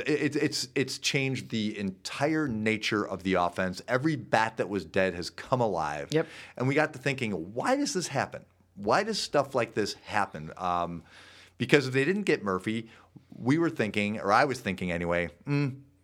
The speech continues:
Speaker 1: I think th-, I think the bats are dead for a while."
Speaker 2: Well, we don't, we don't know, but it was definitely an infusion of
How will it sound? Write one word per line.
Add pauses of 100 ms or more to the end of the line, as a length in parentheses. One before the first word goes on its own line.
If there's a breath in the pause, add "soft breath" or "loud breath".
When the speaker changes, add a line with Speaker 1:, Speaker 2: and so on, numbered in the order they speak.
(360)
Speaker 1:
I
think
th-,
I
think
the
bats
are
dead
for
a
while."
Speaker 2:
Well,
we
don't,
we
don't
know,
but
it
was (360)
definitely
an
infusion
of